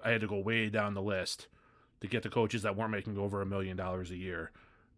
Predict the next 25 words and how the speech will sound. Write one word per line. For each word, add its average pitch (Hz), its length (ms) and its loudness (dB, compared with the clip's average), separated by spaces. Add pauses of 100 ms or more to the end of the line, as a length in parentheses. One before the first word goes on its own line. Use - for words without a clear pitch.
Uh, 90 100 -2
that 131 120 8
was 175 180 6
only 123 260 4
football. 82 520 -6 (200)
That 160 140 6
wasn't 127 220 6
including 101 480 0
basketball, 101 520 -2
which 95 140 -2
I'm 107 100 0
sure 110 140 -2
there's 98 160 -4
probably 95 240 -2
a 92 40 -10
few 107 200 -2
making 98 280 -4
that 87 140 -4
much 90 220 -6
or, 95 100 -4
or, 87 200 -6
or 92 340 -2
more 90 260 -2
a 87 60 -4
year. 90 300 -2